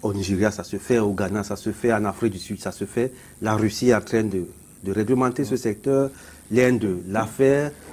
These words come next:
Speaker 1: Et dans plusieurs pays, en Allemagne, à Monaco, le Salvador utilise même le, bref, c'est, c'est, c'est un phénomène mondial. J'invite juste les jeunes à s'y intéresser massivement parce que ce secteur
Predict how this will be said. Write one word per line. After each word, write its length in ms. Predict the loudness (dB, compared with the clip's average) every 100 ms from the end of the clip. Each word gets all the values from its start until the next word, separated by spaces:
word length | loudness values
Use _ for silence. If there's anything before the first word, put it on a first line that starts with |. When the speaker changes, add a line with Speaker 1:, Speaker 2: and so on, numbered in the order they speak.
| -12
Speaker 1:
Et 60 | -4
dans 160 | 0 2
plusieurs 320 | 2 4 4
pays, 340 | 4 4 4
en 140 | 2 0
Allemagne, 560 | 0 2 2 2 2
à 80 | 0
Monaco, 800 | 0 0 0 -2 -2 0 2 0 -6 -10 -4
le 80 |
Salvador 600 | 2 4 6 4 6 6 6
utilise 240 | 2 -2
même 200 | 0 2
le, 80 | 0 -6 0
bref, 360 | 6 6 4 -4
c'est, 320 | 2 2 2
c'est, 160 | -6
c'est 160 | -2 0
un 40 |
phénomène 340 | 2 2 2 2
mondial. 580 | 2 0 2 2 2 -2 -12 -12
J'invite 340 | -2 0 2 0
juste 200 | 0 0
les 180 | 0 2
jeunes 300 | 2 0 0 -10 -20 -20 -12
à 120 | -8
s'y 200 | -2 4
intéresser 520 | 4 4 0 0 0 0
massivement 640 | -2 -4 -4 -4 -4 -4
parce 220 | -6 -8
que 120 | -6
ce 100 | -6
secteur 520 | -4 -4 -4 -2 -2